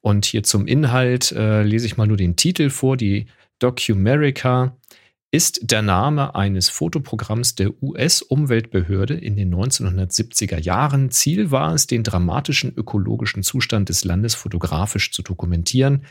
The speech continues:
Zehntausende Bilder entstanden damals, sie gerieten jedoch in Vergessenheit. Nun haben sich einige der am Projekt beteiligten FotografInnen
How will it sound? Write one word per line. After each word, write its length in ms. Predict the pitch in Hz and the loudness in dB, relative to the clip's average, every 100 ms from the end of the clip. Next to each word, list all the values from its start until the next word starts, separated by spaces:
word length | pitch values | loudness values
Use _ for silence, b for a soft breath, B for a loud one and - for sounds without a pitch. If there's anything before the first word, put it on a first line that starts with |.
| B B B | B B B
Zehntausende 680 | - 147 165 143 143 117 107 | -4 -2 -4 0 0 2 2
Bilder 300 | 127 143 131 | 2 2 2
entstanden 540 | 95 - 92 90 87 | 0 0 0 0 0
damals, 420 | 85 82 117 175 - | 0 0 0 -2 -2
sie 140 | 101 | -2
gerieten 400 | 98 139 180 185 | -2 -2 -2 0
jedoch 300 | 180 160 - | 0 0 -2
in 80 | 110 | -2
Vergessenheit. 840 | 196 226 190 78 76 - - - _ - B B - | 0 2 2 0 -2 -6 -10 -14 _ -20 B B 0
Nun 320 | 110 233 202 | 2 4 2
haben 240 | 156 170 135 | 2 2 2
sich 220 | 120 - | 0 0
einige 400 | 101 151 151 139 | 2 4 2 2
der 240 | 123 117 | 2 2
am 160 | - 92 | 0 -2
Projekt 380 | - 92 135 - | 0 0 0 -2
beteiligten 640 | - 82 101 117 - 92 | -2 2 2 0 -2 -4
FotografInnen 1000 | - 85 85 90 107 - 110 104 107 | -2 -4 -2 0 0 0 2 4 2